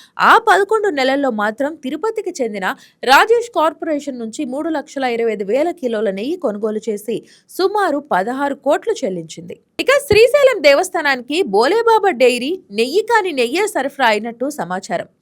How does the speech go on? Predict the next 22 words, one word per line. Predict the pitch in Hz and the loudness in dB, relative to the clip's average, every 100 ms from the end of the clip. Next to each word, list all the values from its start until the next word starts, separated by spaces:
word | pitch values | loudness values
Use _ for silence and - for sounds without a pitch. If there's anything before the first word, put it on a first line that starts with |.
| _ - _ 403 | _ -20 _ 6
టీటీడీకి | 494 539 494 440 370 320 | 6 8 6 4 2 2
బోలేబాబా | 262 294 349 320 294 240 | 4 4 2 0 -2 0
డైరీ | 220 269 330 294 | 0 0 -2 -2
సరఫరా | 208 226 240 233 | -2 -2 -6 -4
చేసిన | 220 202 - 202 180 | -4 -6 -4 -4 -4
నెయ్యి | 180 185 247 - - | -6 -8 -8 -8 -8
అసలు | 190 214 208 175 | -8 -6 -8 -8
నెయ్యే | 165 175 226 254 | -8 -4 -2 0
కాదని, | 247 208 214 190 226 - _ 247 | 0 0 -2 -6 -8 -16 _ 4
వెజిటబుల్ | 302 - 480 381 311 240 | 4 4 2 4 6 6
ఆయిల్స్ | 269 302 - | 6 2 -2
కొన్ని | 233 240 269 | -2 -2 0
రసాయనాలు | 196 - 277 302 269 254 226 | 0 0 -2 0 -2 -2 -2
కలిపి | 208 254 240 | -4 -6 0
తయారు | 190 202 226 | 0 2 -2
చేసిన | 214 214 208 196 | -6 -8 -8 -6
పదార్థాన్ని | 180 202 202 226 214 226 - | -2 -2 0 -2 -2 -8 -4
ఆ | 214 226 | -4 -4
సంస్థ | 208 277 262 | -10 -10 -6
సరఫరా | 185 190 220 202 | -6 -6 -6 -6
చేసిందని | 208 185 - 202 196 320 - _ - | -6 -10 -8 -6 -6 -10 -16 _ -6
సిట్ | 359 349 | -6 -4